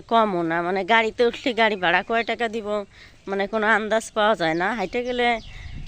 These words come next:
আট থেকে দশ মিনিট লাগবে, আর গাড়িতে গেলে দেখা যায় তিন মিনিটে হয়ে যাবে। তবে পিচের রাস্তা, গাড়ি মোটামুটি সব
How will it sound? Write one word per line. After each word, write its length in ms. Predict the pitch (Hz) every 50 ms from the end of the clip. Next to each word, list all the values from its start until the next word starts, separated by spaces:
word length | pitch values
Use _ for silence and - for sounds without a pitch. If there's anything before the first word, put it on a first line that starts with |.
| - - - - - - - - - - - -
আট 100 | 233 233 - -
থেকে 200 | - 277 240 262 233 233
দশ 120 | 262 311 - -
মিনিট 240 | 311 269 254 240 - 254 247
লাগবে, 300 | 254 247 226 220 254 285 330 320 285
আর 80 | 247 220 214 214
গাড়িতে 280 | 233 220 214 - - 220
গেলে 140 | 196 214 214 208 202
দেখা 160 | 233 233 226
যায় 140 | 196 202 208 -
তিন 100 | 247 220 214 214
মিনিটে 280 | 214 208 202 - 220 214
হয়ে 240 | 208 196 190 208 190
যাবে। 260 | 196 208 165 175 208 - - - - - - - - - - - - - - - - - - - - - - - - - - - - - - - - - - - - - -
তবে 200 | - - 226 233 240 -
পিচের 280 | 320 349 - 403 339 294 220
রাস্তা, 300 | 190 - - - 247 202 208 262 - - - - - - - - - - - - - 220 208
গাড়ি 240 | 220 233 226 233 240 240 247
মোটামুটি 420 | 254 269 262 262 269 269 - 262 247 -
সব 120 | 247 226